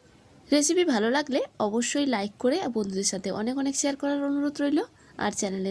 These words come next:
নতুন হয়ে থাকলে অবশ্যই আমার চ্যানেলটিকে সাবস্ক্রাইব করে পাশে থাকা বেল আইকনটিকে অবশ্যই on করে রাখবেন। তবে চলুন, কিভাবে খুব সহজেই কিশমিশ বানানো যায় সেটা দেখে নেওয়া যাক। প্রথমে আমি বাজার থেকে প্রায় সাড়ে সাতশো আটশো গ্রামের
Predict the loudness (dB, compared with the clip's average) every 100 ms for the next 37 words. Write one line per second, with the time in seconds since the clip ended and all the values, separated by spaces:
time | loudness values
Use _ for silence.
0 | -2 0 4 4 4 2 -2 -2 -4 -2
1 | 0 0 2 2 0 -2 -2 -2 -2 -2
2 | -4 -4 0 0 0 -2 0 -2 -2 -4
3 | -4 -2 -2 -2 -2 -2 -2 -2 -2 0
4 | 0 0 2 0 0 -2 -4 -8 -10 -10
5 | _ _ -20 _ _ 0 2 2 2 2
6 | 0 -2 2 2 2 2 -2 2 2 4
7 | 2 0 -2 -2 -2 -2 0 0 0 2
8 | 0 -2 -8 -16 0 2 4 2 0 -2
9 | -2 -4 -8 -12 -20 -20 -20 -20 -16 -2
10 | 2 6 6 4 4 2 0 -2 -4 -2
11 | -4 -2 0 0 0 -2 0 -2 0 -2
12 | -2 -2 0 2 2